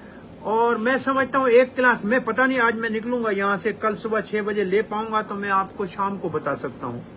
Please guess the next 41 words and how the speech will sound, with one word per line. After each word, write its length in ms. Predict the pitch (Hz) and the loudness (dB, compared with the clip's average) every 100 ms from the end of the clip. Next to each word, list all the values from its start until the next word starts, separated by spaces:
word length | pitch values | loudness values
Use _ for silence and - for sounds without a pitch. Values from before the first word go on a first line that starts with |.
| - - - - - | -18 -20 -20 -16 -2
कल 140 | 214 | 0
सुबह 240 | 208 220 214 | 2 2 2
छह 200 | - 220 | 4 4
बजे 240 | 220 220 | 4 4
लेंगे 320 | 208 220 220 | 4 2 2
तो 160 | 208 226 | 2 2
मैं 180 | 208 214 | 0 0
सोचता 320 | 180 208 214 | 0 0 0
हूँ 100 | 208 | -2
इसको 220 | 196 - | -2 0
एक 140 | 202 190 | 2 2
बार 140 | 190 | 0
पूर्ण 380 | 175 196 208 208 | 0 -2 0 0
कर 200 | 202 196 | -2 0
दें। 180 | 208 247 - - - - | -2 -4 -6 -18 -20 -4
परसों 300 | 208 208 240 | -2 0 0
से 140 | 233 220 | 2 4
मेरी 200 | 220 220 | 2 0
कहीं 240 | 214 214 | -2 -2
कथा 280 | 202 - 208 | -2 0 2
होगी, 320 | 190 190 208 | 2 2 -2
फिर 180 | 175 202 | -4 -2
मैं 260 | 202 202 | 0 0
busy 240 | 175 180 202 | 0 0 0
हो 140 | 196 | 0
जाऊँ, 180 | 196 190 | 0 -2
हो 140 | 175 165 | 0 0
सकता 340 | 185 - 185 | -2 -2 -4
है। 100 | 220 - - - - | -4 -8 -18 -18 -4
एक 220 | 208 233 | 0 4
आधी 200 | 240 226 | 4 6
और 200 | 240 240 | 6 6
class 340 | 240 226 226 - | 6 4 4 2
कोई 180 | 226 196 | 2 2
लेनी 260 | 196 214 | 0 0
होगी 260 | 185 180 185 | 0 0 -2
तो 140 | 170 | 0
लेंगे, 280 | 165 185 190 | 0 0 -2
मुझे 240 | 180 175 | -2 -2
संपर्क 420 | 165 175 170 175 165 | -2 -2 0 -2 0
करना। 340 | 160 165 262 | -2 0 -4